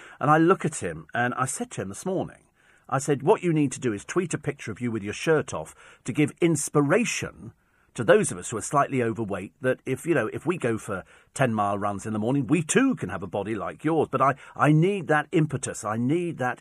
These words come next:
inspiration." It's either that or Mister M's, uh, producer, uh,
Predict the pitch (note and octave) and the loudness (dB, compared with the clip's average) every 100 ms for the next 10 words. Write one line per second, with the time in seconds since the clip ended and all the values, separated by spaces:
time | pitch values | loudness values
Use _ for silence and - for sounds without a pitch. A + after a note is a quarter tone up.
0 | - C#3+ D3 C3+ - C3+ B2+ B2 - E2 | -2 2 2 -2 -4 0 0 0 -6 -10
1 | D2+ _ _ _ _ _ _ _ - E3+ | -12 _ _ _ _ _ _ _ 2 2
2 | C#3 A#2+ C3+ A2 A#2+ A2 A2+ B2 - - | 4 2 2 2 0 0 0 -4 -4 -2
3 | C3 B2 G2+ F#2+ - - _ _ _ - | -2 -2 -4 -8 -12 -14 _ _ _ -8
4 | G2+ - A2+ G2+ G#2 - - E2 D2+ _ | -8 -6 -8 -6 -8 -8 -10 -10 -12 _
5 | _ _ _ G2+ F#2 | _ _ _ -14 -12